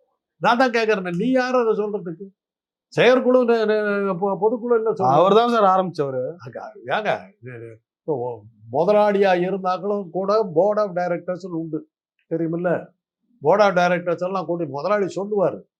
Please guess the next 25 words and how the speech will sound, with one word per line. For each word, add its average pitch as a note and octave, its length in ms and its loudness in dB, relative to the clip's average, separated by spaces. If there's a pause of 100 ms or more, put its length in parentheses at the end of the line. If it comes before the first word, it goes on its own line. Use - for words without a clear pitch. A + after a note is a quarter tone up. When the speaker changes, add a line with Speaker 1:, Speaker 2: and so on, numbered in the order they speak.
(140)
Speaker 1:
board F3+ 200 2
of G#3 100 4
directors F3 520 -4
வந்து G3 200 -2
அப்ரூவ் G3+ 300 0
பண்ணாதான் F#3+ 300 -4
நீங்க F3 300 -8
நிறைவேற்றவே F#3 440 -6
முடியும். C#3+ 300 -8
கம்பெனி E3+ 380 -2
லாவே E3 280 0
அதான். C3 320 -4 (560)
கம்பெனி F3 400 0
லாவே G3 280 0
அது F3 120 -2
மாதிரி F3 220 -2
இருக்கும்போது, F#3 360 0
அ-, D#3 400 2
அரசியல் F3 400 -4
நடத்துறதுக்கு D3+ 800 -6 (260)
உன் E3 280 -2
பேருக்காவது C4 520 6
ஒரு A3 200 6
கூட்டத்தை G#3+ 320 0
கூட்டணுங்க. D3+ 500 -12